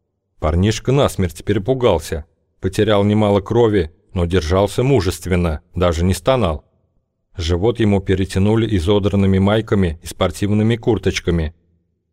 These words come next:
Все оказались голыми до пояса. Потом долго придумывали, как транспортировать раненого. В конечном счёте соорудили какие-то уродливые носилки из пары жердей с набросанными поперёк ветками,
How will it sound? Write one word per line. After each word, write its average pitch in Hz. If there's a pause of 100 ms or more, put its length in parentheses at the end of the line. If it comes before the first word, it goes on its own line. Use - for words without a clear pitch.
(300)
Все 98
оказались 104
голыми 98
до 101
пояса. 87 (840)
Потом 104
долго 101
придумывали, 101
как 101
транспортировать 101
раненого. 87 (600)
В -
конечном 92
счёте -
соорудили 95
какие-то -
уродливые 95
носилки 95
из -
пары 95
жердей 104
с -
набросанными 98
поперёк 98
ветками, 92